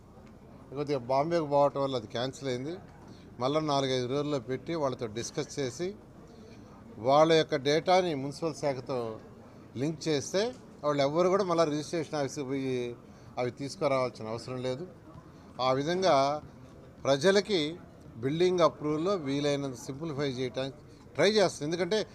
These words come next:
రెండు వేల పద్నాలుగు పంతొమ్మిదిలో ఫస్ట్ టైమ్ భారతదేశంలో ఆన్‌లైన్ సిస్టమ్ తీసుకొచ్చింది ఆంధ్రప్రదేశ్. ఫస్ట్ టైమ్. ఇంకెవ్వరూ చేయలే. ఆంధ్రప్రదేశ్ చేసిన తర్వాత అనేక గవర్నమెంట్లు చేసినాయి. ఇప్పుడు రిజిస్ట్రేషన్ శాఖను కూడా దీన్ని లింక్ చేయాలని,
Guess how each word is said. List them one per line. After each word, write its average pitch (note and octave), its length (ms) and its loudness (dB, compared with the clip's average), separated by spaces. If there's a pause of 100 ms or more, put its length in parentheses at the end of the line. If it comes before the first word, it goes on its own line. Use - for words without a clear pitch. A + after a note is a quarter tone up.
(260)
రెండు C#3+ 200 2
వేల G3 220 8
పద్నాలుగు D3+ 560 0
పంతొమ్మిదిలో C#3+ 560 -4
ఫస్ట్ - 580 -2
టైమ్ F#3 340 2 (440)
భారతదేశంలో D#3 840 4
ఆన్‌లైన్ D#3 340 2
సిస్టమ్ C#3 360 -8
తీసుకొచ్చింది D3+ 640 -6
ఆంధ్రప్రదేశ్. C3+ 640 -2 (960)
ఫస్ట్ - 280 -2
టైమ్. D3 220 2 (1300)
ఇంకెవ్వరూ D3 400 2 (120)
చేయలే. E3 300 4 (560)
ఆంధ్రప్రదేశ్ F#3+ 600 2
చేసిన E3 220 0
తర్వాత F#3 360 4
అనేక E3 260 0
గవర్నమెంట్లు D3+ 560 -2
చేసినాయి. C3+ 340 -4 (720)
ఇప్పుడు G3+ 280 0
రిజిస్ట్రేషన్ E3 640 0
శాఖను D#3 340 -2
కూడా D3+ 160 0
దీన్ని C3 280 -6
లింక్ C3 260 -8
చేయాలని, D3 420 0